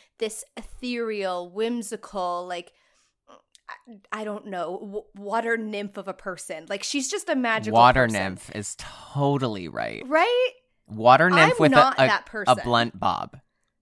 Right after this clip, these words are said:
Speaker 1: <laughs> She's stunning.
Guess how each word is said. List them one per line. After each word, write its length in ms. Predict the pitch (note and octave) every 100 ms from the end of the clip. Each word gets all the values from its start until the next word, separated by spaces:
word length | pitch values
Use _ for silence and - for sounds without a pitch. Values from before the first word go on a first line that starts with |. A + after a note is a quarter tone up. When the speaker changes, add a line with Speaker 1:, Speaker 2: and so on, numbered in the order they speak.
| _ _ _ _ _
Speaker 1:
<laughs> 140 | C4 C4 - - _ - _ -
She's 600 | B3+ - C4 - C4+ B3
stunning. 520 | - - C4 A#3 -